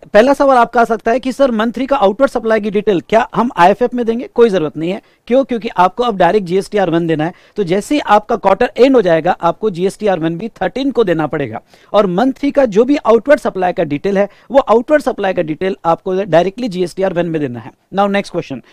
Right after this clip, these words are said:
सर जो हम यहाँ पे क्वार्टरली जीएसटीआर वन देंगे, उसमें मंथ वन और मंथ टू का जो डेटा हमने आईएफ़एफ़ में already अपलोड कर दिया है, क्या वो डेटा फिर से जीएसटीआर वन में देना पड़ेगा?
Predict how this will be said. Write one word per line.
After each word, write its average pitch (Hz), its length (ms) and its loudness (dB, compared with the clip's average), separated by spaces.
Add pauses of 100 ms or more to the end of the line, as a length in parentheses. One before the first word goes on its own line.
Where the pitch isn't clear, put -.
(180)
सर 294 220 2
जो 285 160 -4
हम 269 380 -2
यहाँ 202 300 2
पे 269 80 4
क्वार्टरली 254 540 2
जीएसटीआर 226 500 -2
वन 190 180 -4
देंगे, 156 260 -4 (420)
उसमें 233 440 0
मंथ 196 520 0
वन 220 260 4 (100)
और 214 120 0
मंथ 214 260 0 (120)
टू 277 140 2
का 139 220 -2 (100)
जो 240 400 0
डेटा 196 380 2
हमने 254 360 0
आईएफ़एफ़ 208 400 2
में 254 80 -2 (120)
already 190 360 -2
अपलोड 226 320 2
कर 269 200 2
दिया 233 220 2
है, 139 160 -6 (280)
क्या 254 120 6
वो 247 160 4
डेटा 202 280 2
फिर 269 220 -2
से 277 180 -4
जीएसटीआर 208 520 0
वन 202 140 -4
में 220 180 -4
देना 190 180 -2
पड़ेगा? 202 220 -4